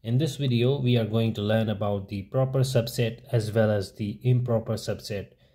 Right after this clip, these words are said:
But before that, we should learn about the set and the subset. Now, what is the set? It is actually the collection of the well-defined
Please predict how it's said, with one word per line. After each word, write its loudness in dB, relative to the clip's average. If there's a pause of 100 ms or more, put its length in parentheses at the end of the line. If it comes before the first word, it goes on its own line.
(260)
But 2
before 6
that, 2
we -2
should -2
learn 2
about -2 (320)
the -6
set -2 (300)
and -4
the -4
subset. -8 (840)
Now, -6
what 0
is 0
the 4
set? -6 (600)
It 0
is 2
actually 0
the -2
collection 0
of -2
the -2
well-defined 0